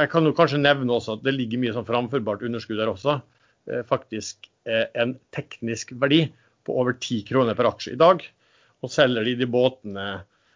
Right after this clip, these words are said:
med, med den tapene på nivåer som Arnt slo her, så vil altså det ligge nærmere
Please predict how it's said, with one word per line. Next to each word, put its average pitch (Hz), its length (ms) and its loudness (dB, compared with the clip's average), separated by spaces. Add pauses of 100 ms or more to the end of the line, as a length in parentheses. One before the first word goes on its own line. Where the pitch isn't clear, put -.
(100)
med, 120 260 -2
med 113 220 -8
den 113 80 -8 (160)
tapene 107 480 0 (360)
på 139 120 2
nivåer 117 360 0
som 120 160 -10
Arnt 117 200 -4
slo 139 160 0
her, 175 160 6
så 196 240 0
vil 196 240 2
altså 147 300 4 (400)
det 151 100 -2
ligge 160 240 2
nærmere 143 380 4